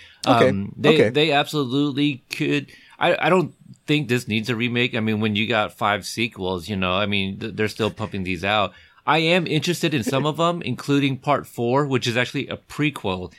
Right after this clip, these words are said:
Speaker 2: where Michael Gross plays
Speaker 1: Oh.
Speaker 2: his great granddaddy, <laughs> his old great grandfather.
Speaker 1: Oh my
Speaker 2: <laughs> They're like, "Well, we need to get him
Speaker 1: Oh my
Speaker 2: back."
Speaker 1: God.
Speaker 2: Um, the, the, the only thing that has me interested, aside from, like, Michael Gross being, like, the, the continuity, is also the, the, um, the directors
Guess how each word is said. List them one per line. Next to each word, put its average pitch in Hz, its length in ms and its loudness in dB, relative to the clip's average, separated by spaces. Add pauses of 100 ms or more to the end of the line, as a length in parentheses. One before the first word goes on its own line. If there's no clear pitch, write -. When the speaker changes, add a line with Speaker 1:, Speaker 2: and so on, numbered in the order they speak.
(260)
Speaker 2:
where 123 120 2
Michael 117 280 -2
Gross 120 360 0
plays 120 220 2
Speaker 1:
Oh. 175 100 8
Speaker 2:
his 101 100 2
great 113 340 0
granddaddy, 98 680 -2 (240)
<laughs> - 220 -20
his 180 380 2
old 151 220 2
great 151 200 0
grandfather. 131 480 -2
Speaker 1:
Oh 156 100 4
my 120 200 0 (160)
Speaker 2:
<laughs> - 180 -12
They're 185 100 4
like, 143 100 6
"Well, 160 180 6
we 170 80 4
need 196 120 4
to 147 80 4
get 131 160 4
him 104 100 -2
Speaker 1:
Oh 123 80 0
my 110 200 2
Speaker 2:
back." - 20 -16 (460)
Speaker 1:
God. 131 320 6
Speaker 2:
Um, 117 220 -4 (240)
the, 175 180 4
the, 175 260 0
the 165 200 0
only 202 160 6
thing 214 180 0
that 170 160 2
has 151 240 0
me 151 120 -2
interested, 135 400 -2
aside 120 320 0
from, 123 100 -4
like, 113 120 -2
Michael 110 280 -4
Gross 110 280 -2
being, 110 640 -2
like, 104 300 -4
the, 107 220 -2
the 98 100 -6
continuity, 113 680 -2 (220)
is 110 180 -2
also 123 640 2
the, 120 380 0
the, 104 380 -2
um, 110 300 0
the 117 100 -2
directors 113 640 -2